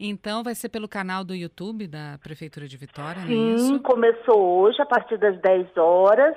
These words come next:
Speaker 2: né? É, po-, no canal do YouTube da Prefeitura de Vitória.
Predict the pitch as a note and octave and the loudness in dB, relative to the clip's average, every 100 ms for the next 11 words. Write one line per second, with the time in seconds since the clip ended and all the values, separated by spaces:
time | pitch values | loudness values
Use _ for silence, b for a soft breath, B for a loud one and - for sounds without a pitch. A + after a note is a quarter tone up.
0 | - A3+ G#3+ A#3+ B3+ B B - G3+ G3 | 0 4 4 4 0 B B 0 4 6
1 | F#3+ F#3+ - G#3+ G3 - G#3 G3 - G3+ | 6 2 -2 -2 -2 -6 -6 -4 0 2
2 | F#3+ F#3+ F#3+ F#3 - G#3+ G#3+ B3 A#3 A3 | 2 0 -2 -10 -8 -4 -2 -2 -2 -2
3 | G#3 F#3+ F#3+ - F#3+ F#3+ F#3 F#3 - - | -2 -6 -4 -4 -4 -6 -8 -14 -10 -2
4 | F3+ F#3+ A3 D4 D4+ | 2 4 4 2 0